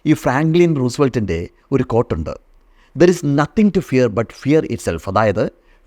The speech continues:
ഫെയിലിയർ അല്ല പ്രശ്നം, fear to failure ആണ് പ്രശ്നം. പരാജയങ്ങൾ നമ്മൾ പാഠങ്ങൾ പഠിപ്പിക്കുകയും നമ്മെ കൂടുതൽ ശക്തരാക്കുകയും ചെയ്യും.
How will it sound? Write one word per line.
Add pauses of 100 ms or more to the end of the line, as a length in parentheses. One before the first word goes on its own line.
ഫെയിലിയർ
അല്ല
പ്രശ്നം,
fear
to
failure
ആണ്
പ്രശ്നം. (540)
പരാജയങ്ങൾ
നമ്മൾ
പാഠങ്ങൾ
പഠിപ്പിക്കുകയും
നമ്മെ
കൂടുതൽ
ശക്തരാക്കുകയും
ചെയ്യും.